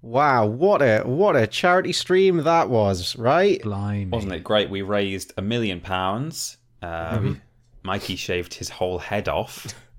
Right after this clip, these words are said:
Speaker 3: Um,
Speaker 1: I even
Speaker 2: Did
Speaker 1: went the
Speaker 2: the
Speaker 1: extra
Speaker 2: entire
Speaker 1: f-,
Speaker 2: thing.
Speaker 1: yeah, the eyebrows and all. It's horrifying to look at.
Speaker 3: Mm-hmm.
Speaker 2: We sold
Speaker 3: Um,
Speaker 2: that toilet seat for a billion.
Speaker 3: A billion pounds.
Speaker 2: <laughs>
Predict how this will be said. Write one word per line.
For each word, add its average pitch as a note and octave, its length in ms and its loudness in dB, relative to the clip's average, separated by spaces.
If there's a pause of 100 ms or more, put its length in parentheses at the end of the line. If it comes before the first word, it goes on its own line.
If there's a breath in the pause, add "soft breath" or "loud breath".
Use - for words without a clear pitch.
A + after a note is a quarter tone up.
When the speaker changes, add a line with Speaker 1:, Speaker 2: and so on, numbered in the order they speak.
(180)
Speaker 3:
Um, - 80 -16
Speaker 1:
I D#2 240 0
even A2+ 180 2
Speaker 2:
Did A#2+ 60 0
Speaker 1:
went B2 140 2
the A#2 60 2
Speaker 2:
the A#2 40 6
Speaker 1:
extra A2+ 360 2
Speaker 2:
entire A2 260 -2
Speaker 1:
f-, F2+ 60 -8
Speaker 2:
thing. - 100 -20 (300 soft breath)
Speaker 1:
yeah, B2+ 200 4
the A2+ 220 -2
eyebrows A2+ 420 4
and G#2+ 100 0
all. A#2+ 240 4
It's - 120 -8
horrifying G#2+ 520 0
to - 100 -6
look G2 200 -8
at. G2+ 160 -8 (360 soft breath)
Speaker 3:
Mm-hmm. F2+ 340 -10 (1120)
Speaker 2:
We F#2+ 60 -6
sold G#2 220 -4
Speaker 3:
Um, - 100 -8
Speaker 2:
that F#2+ 100 -10
toilet G#2+ 340 -4
seat A#2 300 -6
for F2+ 300 -10 (680)
a F#2 80 -10
billion. A2 520 -2 (200)
Speaker 3:
A - 40 -10
billion F#2 340 -2
pounds. D2+ 680 -8
Speaker 2:
<laughs> - 40 -20